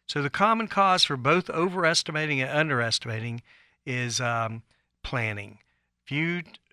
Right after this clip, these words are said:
uh, uh, takeaways like these. Those who are not worried enough, falling behind in retirement when they think they're on track,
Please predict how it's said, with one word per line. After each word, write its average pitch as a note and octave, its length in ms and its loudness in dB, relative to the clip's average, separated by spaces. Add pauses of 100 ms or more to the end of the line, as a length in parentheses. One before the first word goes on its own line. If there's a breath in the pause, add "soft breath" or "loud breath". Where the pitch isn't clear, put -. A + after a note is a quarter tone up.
(140)
uh, C#3 240 -2 (120)
uh, C3+ 120 -16 (360)
takeaways B2+ 680 -2
like A#2 220 -6
these. A2 580 -4 (380 soft breath)
Those D3+ 240 2
who D#3+ 100 0
are C3 80 2
not C3 300 6
worried E3+ 260 2
enough, C#3 540 2
falling B2 260 2
behind E3 300 0
in F3 60 -2
retirement B2+ 420 0
when B2 80 -8
they B2 100 -6
think C#3 220 -10
they're C3+ 100 -6
on C3 120 -6
track, A#2 520 -8